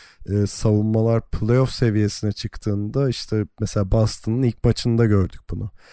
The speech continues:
Ya da işte bütün, e, Raptors'ın son dört maçında gördük falan. O seviyelere çıktığında,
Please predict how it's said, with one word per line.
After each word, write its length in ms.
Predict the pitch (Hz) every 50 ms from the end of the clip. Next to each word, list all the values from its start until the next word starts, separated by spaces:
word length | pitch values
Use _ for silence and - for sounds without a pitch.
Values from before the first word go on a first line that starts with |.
| - - _ -
Ya 120 | - 104 98
da 60 | 104
işte 240 | 98 - - 120 107
bütün, 320 | 107 - - 117 113 107 98
e, 40 | - - - 101 95 87 92 101 107
Raptors'ın 520 | 110 107 104 - _ - 107 95 - 123 117
son 340 | - - 117 113 110 107
dört 240 | 104 107 107 - -
maçında 380 | 120 110 - - 107 101 98 95
gördük 320 | 95 98 92 90 - - -
falan. 340 | - - 120 135 135 139 - -
O 120 | 135 127
seviyelere 600 | - - - 135 120 123 120 113 107 110 107 107
çıktığında, 880 | 107 - - - - - - 117 104 107 113 110 117 147 147 147 147 139